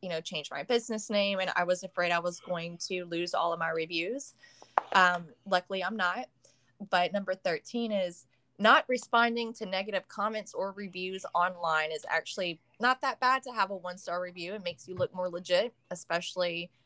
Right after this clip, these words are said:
if you respond to a pretty disgruntled hot mess of a client or a hater in a professional tone with actual, like,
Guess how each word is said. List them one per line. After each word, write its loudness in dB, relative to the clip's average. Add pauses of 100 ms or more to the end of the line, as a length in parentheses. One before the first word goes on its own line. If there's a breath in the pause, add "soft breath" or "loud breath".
(220)
if 0
you -2
respond -2 (140)
to 0
a 2
pretty 0
disgruntled 0 (720)
hot 10
mess -4
of -2
a 0
client -2
or 0
a -10
hater -4
in -8
a -4
professional -6
tone -6
with -4
actual, 0
like, -2